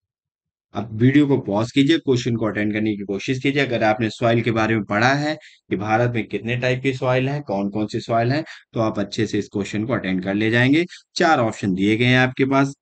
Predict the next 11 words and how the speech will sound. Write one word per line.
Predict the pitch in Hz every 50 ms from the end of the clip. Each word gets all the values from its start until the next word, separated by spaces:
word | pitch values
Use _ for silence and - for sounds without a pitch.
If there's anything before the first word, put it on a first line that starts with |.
| - 147
एक | 156 156 143 127
है | 123 117
आपका | 110 104 - - 113 101 101
एलुवाइल | 101 101 101 101 101 104 107 107
सॉइल, | - - 131 135 151 170 180 180 - - - _ - 107
जिसे | 110 104 - 110
हम | 98 107 104 101
कहते | 95 101 98 90 92 - 104
हैं | 101 104 117 139 170 180 - _ _ _ -
जलोढ़ | 101 92 110 101 104 107 107 107 101
मिट्टी, | 92 95 90 90 - - 85 78 80